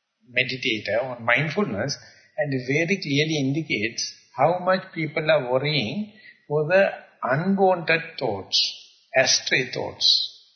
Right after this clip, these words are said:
They are just coming and going. And if it is you are thinking, you must be hammered and whacked and, uh, the, given the, how do you call, the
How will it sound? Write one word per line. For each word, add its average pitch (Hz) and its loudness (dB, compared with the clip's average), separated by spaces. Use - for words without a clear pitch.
They 123 0
are 139 2
just 135 0
coming 131 0
and 156 0
going. 120 -4
And 208 2
if 190 2
it 196 -4
is 190 -6
you 202 2
are 139 2
thinking, 208 0
you 202 -2
must 208 0
be 208 0
hammered 185 0
and 113 -2
whacked - -2
and, 139 0
uh, 117 -4
the, 110 -6
given 165 2
the, 170 2
how 131 2
do 131 2
you 131 -2
call, 117 2
the 107 2